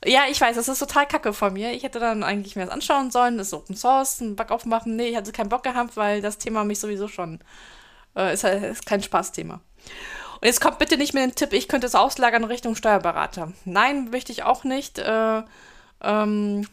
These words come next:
weil eigentlich, äh, ist so eine Buchhaltung machen, ähm,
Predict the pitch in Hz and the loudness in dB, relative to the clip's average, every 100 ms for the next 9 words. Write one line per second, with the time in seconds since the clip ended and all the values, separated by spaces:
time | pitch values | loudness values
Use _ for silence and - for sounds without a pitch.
0 | - - 208 208 196 220 233 208 - - | -12 0 2 4 2 0 -2 -4 -4 -6
1 | - 202 196 190 202 - 208 202 190 220 | -2 0 0 -2 -4 -6 -4 -4 -4 -4
2 | 202 196 190 190 190 185 180 180 185 180 | -4 -4 -4 -6 -6 -8 -8 -6 -4 -4
3 | 175 175 | -4 -6